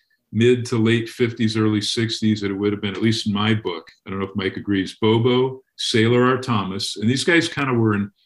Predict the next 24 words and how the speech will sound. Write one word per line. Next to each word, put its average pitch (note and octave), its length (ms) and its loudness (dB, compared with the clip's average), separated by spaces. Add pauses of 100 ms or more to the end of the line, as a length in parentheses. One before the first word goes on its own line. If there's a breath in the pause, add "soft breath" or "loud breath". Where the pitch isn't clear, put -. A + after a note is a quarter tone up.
lots A#2 260 0
of G#2+ 80 0
pairings A#2 420 0
together A2+ 440 -2
for G2+ 160 -6
both, G2 320 -2 (580 loud breath)
uh, F#2 440 -12 (200)
uh, F2+ 360 -16
in G2 400 -8 (180)
Chicago A#2 880 0
at F#2+ 60 -4 (100)
the, F#2 380 -6 (520)
uh, F2 300 -12 (480)
Marigold, G#2+ 800 2 (400)
Fred A2 300 0
Kohler, A#2 680 2
and F#2+ 200 -6
then G2 320 -4
for G2+ 160 -2
Vince G#2+ 340 2
Senior G2 640 0
and, F2+ 360 -16
you F#2 100 -16
know F2 180 -14